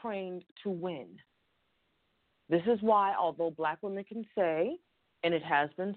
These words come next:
said, that we hold the most degrees in the nation, the quote-unquote most educated, those degrees are not bringing home the bacon so you can fry it in the pan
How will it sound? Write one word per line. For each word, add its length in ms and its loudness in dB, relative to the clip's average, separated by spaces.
said, 320 2
that 140 6
we 200 0
hold 520 0
the 80 -2
most 300 2
degrees 420 -4
in 100 -6
the 60 -4
nation, 380 -4
the 60 -4
quote-unquote 560 2
most 240 -2
educated, 560 -10
those 200 4
degrees 540 -4
are 100 -6
not 260 -6
bringing 260 -6
home 300 -10
the 160 -10
bacon 340 0
so 140 -8
you 60 -4
can 240 -8
fry 220 2
it 60 0
in 120 -2
the 80 -2
pan 380 0